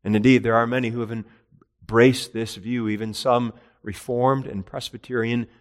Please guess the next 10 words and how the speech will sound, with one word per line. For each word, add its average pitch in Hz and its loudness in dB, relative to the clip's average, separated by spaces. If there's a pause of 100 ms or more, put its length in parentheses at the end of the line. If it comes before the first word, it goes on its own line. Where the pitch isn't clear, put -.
(100)
denominations 113 -4
affirm 107 -2 (300)
this 107 -4 (140)
teaching. 80 -12 (960)
And 120 2
along 139 8
with 180 2
that, 92 -2
they 120 2
invariably, 117 2